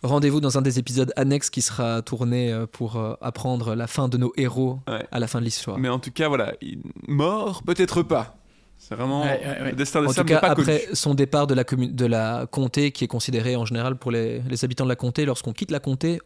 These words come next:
Speaker 1: on est mort.
Speaker 2: Oui.
Speaker 1: On l'avait
Speaker 2: <laughs> C'est ça.
Speaker 1: découvert avec Bilbon, mais on va aussi le découvrir avec Frodon et Sam lorsqu'ils reviendront de leur périple, euh, qui aura duré plus d'un an.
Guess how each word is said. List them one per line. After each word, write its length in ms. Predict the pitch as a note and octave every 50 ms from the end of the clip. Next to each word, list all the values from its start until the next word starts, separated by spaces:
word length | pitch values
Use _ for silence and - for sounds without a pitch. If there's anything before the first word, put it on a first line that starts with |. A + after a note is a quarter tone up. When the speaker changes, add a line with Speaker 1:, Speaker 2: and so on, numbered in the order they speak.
| _ _
Speaker 1:
on 120 | E3+ D#3+ D#3
est 60 | C#3+
mort. 200 | C3 B2 A2+ A2+ C3+
Speaker 2:
Oui. 140 | D3+ D#3+ C3+ - -
Speaker 1:
On 60 | -
l'avait 180 | C#3 C#3+ C3+ C#3+
Speaker 2:
<laughs> 40 | C#3+
C'est 80 | C#3+
ça. 0 | C#3
Speaker 1:
découvert 320 | - E3 D3 D#3+ D#3 D3+
avec 200 | C#3+ C3+ C3 C3+
Bilbon, 420 | B2 C3 C3 B2+ B2+ D#3 F3 F#3 F3+
mais 120 | D3 C3
on 80 | B2 A#2+
va 100 | B2 A#2+
aussi 160 | A#2 - D3
le 60 | C3+
découvrir 320 | B2+ B2 - C3 C#3 C3+
avec 140 | C3 A#2+ A2
Frodon 320 | - - - C3+ C3 C3 B2+
et 60 | A#2+
Sam 220 | - - D3+ C3+
lorsqu'ils 260 | B2 A2+ - - A#2 A2+
reviendront 640 | G#2+ B2+ C3 B2 C3 B2+ B2 B2 A#2+ C3 C3+ B2+ - _ - - - - - - _
de 80 | B2+ A#2+
leur 180 | A#2 A#2 - -
périple, 520 | - - B2 A2+ C3+ C#3+ C3 - - A#2+
euh, 260 | A#2 A2+ A2 A2 A2+ A2
qui 140 | - - A#2
aura 140 | G#2+ A2+ G#2
duré 240 | - A2+ A2 A2+
plus 180 | - - - D#3
d'un 260 | C3+ C3 A#2 A2+ A2+
an. 200 | B2 C#3+ E3+ F3